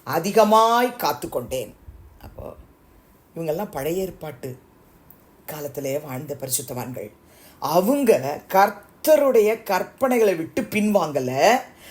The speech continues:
அவருடைய வாயின் வார்த்தைகளை, யோபு சொல்றாரு, "எனக்கு வேண்டிய ஆகாரத்தை பார்க்கிலும் அதிகமாக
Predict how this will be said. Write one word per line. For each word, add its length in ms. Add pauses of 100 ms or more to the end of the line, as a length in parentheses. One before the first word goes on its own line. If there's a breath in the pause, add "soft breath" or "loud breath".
(120)
அவருடைய 720
வாயின் 480
வார்த்தைகளை, 1120 (100)
யோபு 300 (100)
சொல்றாரு, 460 (300 loud breath)
"எனக்கு 340
வேண்டிய 600
ஆகாரத்தை 1040
பார்க்கிலும் 800
அதிகமாக 1040